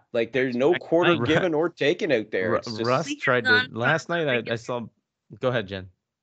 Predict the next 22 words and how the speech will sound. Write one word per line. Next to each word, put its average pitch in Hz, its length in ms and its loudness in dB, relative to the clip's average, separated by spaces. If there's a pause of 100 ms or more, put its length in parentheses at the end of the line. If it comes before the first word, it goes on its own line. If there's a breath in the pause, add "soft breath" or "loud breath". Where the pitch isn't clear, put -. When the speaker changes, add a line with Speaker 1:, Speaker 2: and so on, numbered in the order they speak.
(280)
Speaker 4:
We, 247 320 -2
we 269 180 0
have 254 140 0
gone 240 260 2
from 240 160 -4
a 190 80 -2
regular 240 460 0
season 220 440 -4
rule 202 180 2
book 175 240 0 (800)
to 202 180 2
a 208 60 6
Speaker 1:
Yep. 180 120 -2
Speaker 4:
rule 214 200 2
page. 170 920 2
Speaker 1:
Yep. 110 220 -2 (200)
Speaker 3:
<laughs> - 180 -10
Yeah. 120 260 -2 (160)
Speaker 1:
Yep. 117 280 2 (360 soft breath)
Speaker 4:
Rule 208 360 4
Post-it 202 520 0
note. 165 300 -6